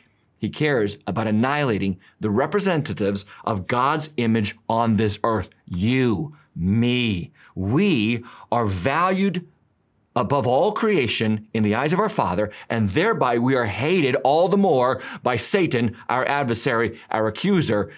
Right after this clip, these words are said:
and the murderer from the beginning. Okay,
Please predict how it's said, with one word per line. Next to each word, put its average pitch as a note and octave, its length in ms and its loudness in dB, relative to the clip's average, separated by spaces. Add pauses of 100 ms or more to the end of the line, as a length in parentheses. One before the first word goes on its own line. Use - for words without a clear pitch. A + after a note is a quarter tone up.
(140)
and A#2 420 0 (180)
the A2 140 -2
murderer A#2+ 760 2 (220)
from A#2 280 0
the F2+ 60 -2
beginning. F2 440 -4 (1500)
Okay, C#3+ 280 -2